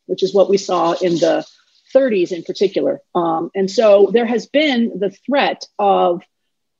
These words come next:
increasing co-, um, competition for protectionism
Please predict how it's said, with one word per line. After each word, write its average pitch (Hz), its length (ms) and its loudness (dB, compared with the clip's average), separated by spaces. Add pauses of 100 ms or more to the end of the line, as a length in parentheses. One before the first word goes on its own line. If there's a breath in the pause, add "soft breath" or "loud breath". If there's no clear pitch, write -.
increasing 233 1040 4 (480)
co-, - 240 -2 (160)
um, 170 720 2
competition 214 880 0
for 196 320 4
protectionism 175 880 0